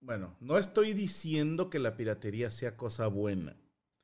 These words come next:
pero yo me acuerdo que cuando era soltero y no tenía dinero y no pensaba como rapero y aparte era bien culero y me sentía medio ñero a pesar de que era sureño, viviendo entre norteños,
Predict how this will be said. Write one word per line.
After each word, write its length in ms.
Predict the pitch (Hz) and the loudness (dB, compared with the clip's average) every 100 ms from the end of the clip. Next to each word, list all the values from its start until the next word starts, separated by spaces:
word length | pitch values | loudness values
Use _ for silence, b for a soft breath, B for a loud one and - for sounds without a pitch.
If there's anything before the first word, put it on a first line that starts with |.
| _ _ _ | _ _ _
pero 180 | 113 101 | -6 -4
yo 160 | 95 113 | -2 -2
me 120 | 175 | -2
acuerdo 800 | 190 - 143 113 98 90 85 82 _ _ - | -4 4 10 10 8 4 -4 -8 _ _ -18
que 120 | 98 | -12
cuando 260 | 95 90 | -8 -6
era 140 | 87 107 | -4 -2
soltero 640 | 156 160 156 117 104 95 - _ _ _ _ _ _ - | -2 -2 0 0 2 -2 -10 _ _ _ _ _ _ -20
y 80 | 98 | -16
no 120 | 92 | -10
tenía 260 | 110 120 | -6 -4
dinero 480 | 131 131 113 98 95 95 _ _ _ _ _ _ - | -2 0 0 -2 -4 -8 _ _ _ _ _ _ -20
y 60 | |
no 180 | 104 101 | -14 -10
pensaba 420 | 123 113 113 113 | -6 -4 0 -2
como 220 | 113 117 107 | -2 -4 -2
rapero 460 | 101 - 107 98 | -4 -2 0 0
y 80 | 90 | -2
aparte 360 | 85 92 95 110 | -6 -8 -8 -6
era 140 | 113 | -4
bien 220 | 110 113 | -2 -4
culero 380 | 110 113 110 95 | -4 -2 0 0
y 60 | 92 | -2
me 100 | 85 | -6
sentía 300 | 92 - 117 | -8 -8 -6
medio 260 | 143 131 | -4 -2
ñero 340 | 113 127 135 113 | -2 -2 0 0
a 80 | 113 | -4
pesar 300 | 101 120 127 | -6 -4 -2
de 120 | 135 | -4
que 100 | 139 | -4
era 120 | 135 | -4
sureño, 460 | - 127 120 120 110 | -4 -6 -4 -2 0
viviendo 300 | 107 110 127 | 0 0 0
entre 180 | 131 120 | 0 -2
norteños, 600 | 120 113 127 127 120 | -2 -2 -2 0 -4